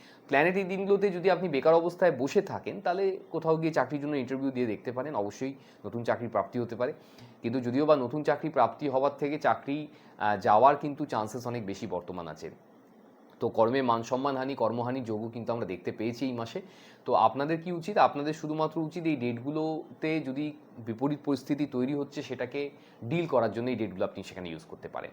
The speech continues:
মানে কোনো রকমভাবে সিনিয়র পার্সনের সাথে কমিউনিকেশন করতে হবে, কোনো ঝামেলা হয়েছে অফিসে, আহ, সেটাকে নিয়ে বলতে হবে যাতে আপনার সাইডটা ঠিক হয়, হ্যাঁ?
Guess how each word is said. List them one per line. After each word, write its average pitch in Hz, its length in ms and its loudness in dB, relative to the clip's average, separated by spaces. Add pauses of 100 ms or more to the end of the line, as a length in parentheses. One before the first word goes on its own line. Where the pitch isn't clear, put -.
(360)
মানে 135 280 0
কোনো 135 180 -4
রকমভাবে 139 380 0
সিনিয়র 131 280 -2
পার্সনের 127 260 -4
সাথে 127 180 -6
কমিউনিকেশন 117 500 -4
করতে 104 260 -6
হবে, 104 240 0
কোনো 120 220 -6
ঝামেলা 107 360 2
হয়েছে 110 400 -6
অফিসে, 101 460 -4 (340)
আহ, 98 160 0
সেটাকে 110 320 -4
নিয়ে 110 160 -2
বলতে 104 340 -2
হবে 104 280 -2
যাতে 101 260 -4 (100)
আপনার 120 440 -2 (180)
সাইডটা 110 440 0
ঠিক 107 240 -6
হয়, 95 300 0
হ্যাঁ? 180 140 -4